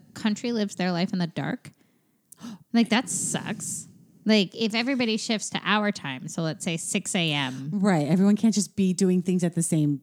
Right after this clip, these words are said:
Speaker 1: Right.
Speaker 2: time.
Speaker 1: No, the six A M
Speaker 2: Yeah.
Speaker 1: people, it's still, even though it's gonna say nine A M, you know, or,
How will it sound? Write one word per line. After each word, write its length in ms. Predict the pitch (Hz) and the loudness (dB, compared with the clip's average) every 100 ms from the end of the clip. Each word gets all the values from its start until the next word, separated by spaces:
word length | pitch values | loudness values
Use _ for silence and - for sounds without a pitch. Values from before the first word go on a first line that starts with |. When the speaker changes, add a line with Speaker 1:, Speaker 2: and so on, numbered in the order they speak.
| 214 | -2
Speaker 1:
Right. 240 | 214 214 | 0 2
Speaker 2:
time. 480 | 190 147 135 147 170 | 2 2 0 0 2
Speaker 1:
No, 420 | 233 320 226 156 160 | 0 2 0 -2 -2
the 100 | 180 | -4
six 280 | - 220 220 | -4 2 4
A 60 | |
M 260 | 220 170 - | 6 4 2
Speaker 2:
Yeah. 60 | - | 0
Speaker 1:
people, 320 | 240 208 190 | 0 2 2
it's 220 | 180 190 - | 2 0 -4
still, 400 | - 240 226 175 | -2 0 0 0
even 200 | 262 285 | 0 2
though 120 | 240 | 2
it's 140 | 208 - | 0 -2
gonna 200 | 214 208 | -4 -2
say 300 | - 247 247 | -2 -2 0
nine 280 | 190 185 180 | 0 0 0
A 160 | 165 | 0
M, 420 | 160 147 143 147 - _ - | 0 -2 -4 -6 -10 _ 0
you 120 | 196 | 2
know, 80 | 170 | 2
or, 240 | 180 | 0